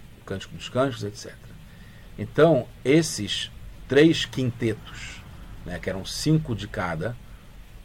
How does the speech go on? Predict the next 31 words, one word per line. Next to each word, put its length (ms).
eles 260
também 340
estão 200
ligados 560
com 420
os, 460
é, 960
Hamisham 500
Mushei 280
Torah, 380
que 140
tem 400
os 140
cinco 220
livros 260
de 60
Moisés, 340
como 140
a 20
gente 60
falou, 280
que 80
é 20
o 20
Pentateuco, 720
que 80
vai 280
de 160
Bereshit 580
até 180
Devarim. 480